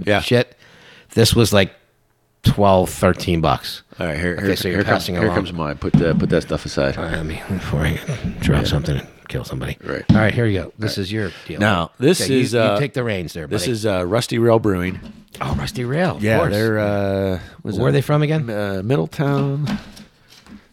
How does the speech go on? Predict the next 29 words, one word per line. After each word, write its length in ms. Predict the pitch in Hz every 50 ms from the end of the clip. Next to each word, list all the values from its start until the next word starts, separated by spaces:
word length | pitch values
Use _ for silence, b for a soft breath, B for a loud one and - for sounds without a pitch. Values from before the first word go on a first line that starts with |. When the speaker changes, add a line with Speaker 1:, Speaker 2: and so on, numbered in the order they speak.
| B B _ -
Speaker 1:
Uh, 360 | 95 - 113 110 110 107 107 110
Speaker 2:
Middle 180 | 107 107 104
something? 300 | - - 117 113 - 117
Speaker 1:
uh, 80 | 104 98
Mifflinburg, 600 | 104 160 175 - 165 139 123 120 117 110 98 -
P 160 | - 110 95 82
A. 220 | 71 65 - -
So, 300 | - - 104 104 101 107 -
so 160 | - - 127
out 180 | 165 151 131 104
east, 220 | 95 85 78 -
five 240 | - - 104 98 87
seven 240 | - 98 90 85 80
oh, 240 | 80 78 78 76 71
uh, 140 | 69 64 64
phone 240 | - - - -
number. 220 | - - - - -
But, 320 | - - 67 - _ -
uh, 200 | - 62 58 - - B B B B B B B B
Speaker 2:
Mifflinburg. 640 | 82 117 120 - - 80 76 71 - - - - -
Speaker 1:
Mifflinburg 640 | - 98 92 - - 85 76 65 73 71 69 71 76
out 220 | 82 82 71 -
there. 300 | - 80 73 69 65 64 -
Speaker 2:
Not 120 | 110 110
to 60 | -
be 120 | 95 104 85
confused 400 | 98 92 - - 101 101 95 -
with 140 | 85 71 -
blood-sucking 580 | 98 95 87 - - 95 92 87 78 80 80